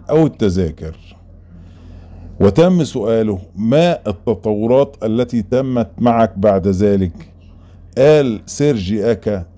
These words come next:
"حاليا أنا في القاهرة مع صديق لي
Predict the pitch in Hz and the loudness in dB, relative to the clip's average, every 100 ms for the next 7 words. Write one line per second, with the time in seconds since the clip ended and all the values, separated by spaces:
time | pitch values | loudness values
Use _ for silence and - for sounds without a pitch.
0 | - - 104 107 110 143 151 135 - 139 | -16 -4 2 2 2 2 0 -2 -6 -4
1 | 139 95 98 73 98 104 123 131 - 95 | -4 -4 -6 -4 -2 2 2 2 -2 -6
2 | 107 104 101 95 107 104 135 - 107 117 | -2 0 -2 -2 -4 -2 -2 -4 -4 -2
3 | 131 | -2